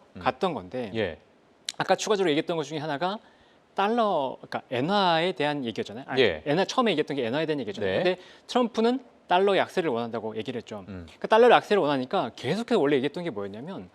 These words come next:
Speaker 2: 의도적으로 다른 통화를 절상시켜야 된다는 얘기를 계속했었어요.
Speaker 1: 음.
Speaker 2: 여기에 더불어서 제이의 플라자 합의가 나올 것이라는 우려까지도 있었죠. 그러니까 제이의
Speaker 1: 음.
Speaker 2: 플라자 합의가 나올 것이라는 얘기가 또 있었는데 최근에 보면은 베센스, 베센스 장관이 전면에 나서면서 일본과의 무역 협정에서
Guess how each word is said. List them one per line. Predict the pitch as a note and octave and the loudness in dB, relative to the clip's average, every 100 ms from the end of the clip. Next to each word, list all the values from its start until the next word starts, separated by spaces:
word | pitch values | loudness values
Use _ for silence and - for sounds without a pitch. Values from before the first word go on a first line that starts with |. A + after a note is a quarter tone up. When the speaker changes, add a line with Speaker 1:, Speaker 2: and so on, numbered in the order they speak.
| _ _ _ - _ _ - | _ _ _ -20 _ _ -2
Speaker 2:
의도적으로 | E3 F#3+ A3+ A3 F#3 G#3 B3 - | 0 4 6 4 6 4 4 -2
다른 | C#3 E3 G3+ | 2 4 4
통화를 | - G3+ F#3+ | -2 -2 -2
절상시켜야 | - A#2+ A3+ A#3 - F3+ | 0 0 2 -2 -2 -4
된다는 | D3+ C3 | -2 -4
얘기를 | A2 G#2+ F#2 - - | -4 -8 -12 -16 -10
계속했었어요. | C#3+ - - - F#2 G2+ | -6 -4 -6 -8 -10 -8
Speaker 1:
음. | G2 G2 F#2+ C#3+ | -8 -8 -4 2
Speaker 2:
여기에 | E3 | 2
더불어서 | C#3 C3 C#3 - | 2 -2 -2 -4
제이의 | - D#3 F3+ | 0 4 2
플라자 | - G#3 G3 | 2 -6 -4
합의가 | E3+ F3 F3+ F#3+ F#3+ - _ - | -8 -8 -2 -2 -4 -14 _ -4
나올 | G#2+ D3+ | 2 2
것이라는 | E3+ E3+ - D#3 C#3+ | 2 -4 -4 -6 -2
우려까지도 | A#2+ D3 C3 A2 A2 G2+ | -2 -2 -4 -6 -10 -10
있었죠. | C3 - F#3+ | -12 -16 -18
그러니까 | - | -10
제이의 | - F3 F#3 | 2 4 4
Speaker 1:
음. | |
Speaker 2:
플라자 | G3+ F#3 E3 | 2 -2 -2
합의가 | E3 D3+ | -2 2
나올 | B2 | 2
것이라는 | D#3 E3 D3 | 2 -4 -4
얘기가 | B2 D#3 | -6 -4
또 | D#3+ | -6
있었는데 | - A#2+ B2 E3 F#2 _ - - - - - | -6 -8 -6 -6 -8 _ -20 -20 -20 -20 -12
최근에 | - C4 D4+ B3+ | -4 0 2 2
보면은 | G#3 F#3+ E3+ D#3+ A#2+ E2+ | 2 0 0 -2 -4 0
베센스, | C3+ F3+ G#3+ - | 0 0 -4 0
베센스 | D3 A#3 G3+ | 0 0 -4
장관이 | D#3+ D3+ D3 | -6 -4 -4
전면에 | B2+ C#3+ C#3 | -2 -2 -2
나서면서 | A2+ C3+ G#2+ F3 B2 F2 _ - - - C#3 | -4 -4 -6 -6 -8 -10 _ -20 -20 -12 0
일본과의 | D3+ F#3+ A3 G#3+ G3+ F#3+ F3+ | 2 6 6 6 0 -2 -2
무역 | A#2+ D#3+ E3+ | 0 0 0
협정에서 | F3 - E3 D3 F3 | -4 -8 -8 -4 -4